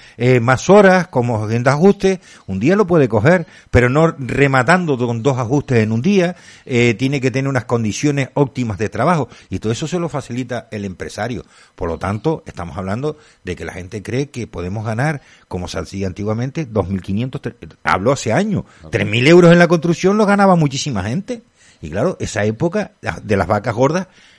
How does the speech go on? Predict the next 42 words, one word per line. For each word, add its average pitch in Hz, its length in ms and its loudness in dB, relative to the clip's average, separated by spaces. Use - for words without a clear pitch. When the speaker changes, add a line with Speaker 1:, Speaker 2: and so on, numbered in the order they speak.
Speaker 1:
ya 131 180 -4
terminó. 170 500 -2
Y 120 120 -2
Speaker 2:
No, 110 80 6
Speaker 1:
hoy, 156 100 4
Speaker 2:
no, - 160 -18
no. 76 100 -20
Speaker 1:
y, 113 120 2
y, 110 600 -2
y, 117 100 -2
y 107 60 2
hoy 135 220 4
es, 180 220 0
es 156 40 2
lo 156 140 2
que 135 60 0
está 131 180 0
pasando, 135 420 -4
¿no? 165 80 -8
Speaker 2:
Lo 107 240 -12
que 113 80 -14
no 131 140 -14
se 135 100 -16
puede 131 220 -14
hacer 127 220 -16
es 120 100 -18
demonizar 98 560 -20
a, 92 220 -16
a 90 320 -20
los 87 120 -20
empresarios, 107 480 -20
que 92 120 -18
nos 90 160 -20
demonizan 95 480 -20
muchas 95 240 -20
veces, 113 320 -20
los 87 100 -20
trabajadores, 95 600 -18
digo, 117 140 -4
Speaker 1:
Pe-, 123 60 2
Speaker 2:
en - 60 -6
Speaker 1:
pe-, - 140 -20